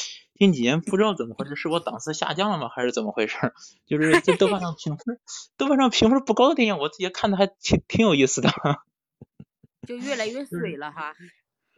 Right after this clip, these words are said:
Speaker 1: 嗯，就是他们就是豆瓣上大家评分嘛，都说挺，分儿挺低的，但是我自己看的，包括跟我同事去看的，我们觉得还都挺有意思的。就不是有个电影，前段时间叫《两只老虎》，不知道你听说过没有？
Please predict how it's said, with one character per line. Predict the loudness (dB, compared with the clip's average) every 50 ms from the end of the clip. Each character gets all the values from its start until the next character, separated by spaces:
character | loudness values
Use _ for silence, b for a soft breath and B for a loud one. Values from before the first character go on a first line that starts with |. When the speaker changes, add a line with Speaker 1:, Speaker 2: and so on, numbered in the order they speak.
| -4 -4
Speaker 1:
嗯， | -2 -2 -2 -4 -6
就 | -6 -2 0
是 | 0 -2 -2 -4
他 | -6 -4 -4
们 | -2 -4 -4
就 | -2 -2
是 | -4 0
豆 | 2 4 4
瓣 | 6 6 4
上 | 4 4 4
大 | 4 2
家 | 2 2 0
评 | -2 -2 -2 0
分 | 0 2 2
嘛， | 4 2 2
都 | 2 0
说 | 2 2 0 0
挺， | 0 -4 -10 -2
分 | 2 2 2
儿 |
挺 | 2 0 -2 0
低 | 2 2 2
的， | 2 2 0 0
但 | 0 0
是 | 0
我 | 0 0 -2
自 | 0 0 0
己 | 0 0 -2
看 | -2 -2 0 0 0
的， | 0 0
包 | 2 2 2
括 | 2 2
跟 | 2 0
我 | -2 -4
同 | -4 -4 -6 -4
事 | -2 -2 -4 -4
去 | -4 -4 -2 0 0 0
看 | 0 -2 -2 -4 -2 -2
的， | -2
我 | -2
们 | -4 -4
觉 | -4 -4 -4
得 | -2
还 | -2 -2
都 | -2 -4 -6 -6
挺 | -8 -8 -6 -4
有 | -4 -2
意 | -2 -2 -2
思 | -4 -4 -6
的。 | -6 -6 -8 _ B B B B B B B B B B B B _
就 | -2 -2 -2
不 | -2 -2 -2
是 | -2 0
有 | 0 0
个 | 0
电 | 0 0 0 0
影， | -2 -4
前 | -4 -4 -4
段 | -4 -4 -4
时 | -2 -4
间 | -4 -2
叫 | 0 0 0 0
《两 | 0 -2 -6 -8 -10
只 | -8
老 | -6 -4 -4 -6
虎》， | -4 -4 -2 0 0 0 -2 -2
不 | -6 -10 -8
知 | -8
道 | -6 -6
你 | -6 -8 -10
听 | -10 -10 -10 -8
说 | -8 -8 -8
过 | -8 -8
没 | -10 -10
有？ | -10 -12 -12 -14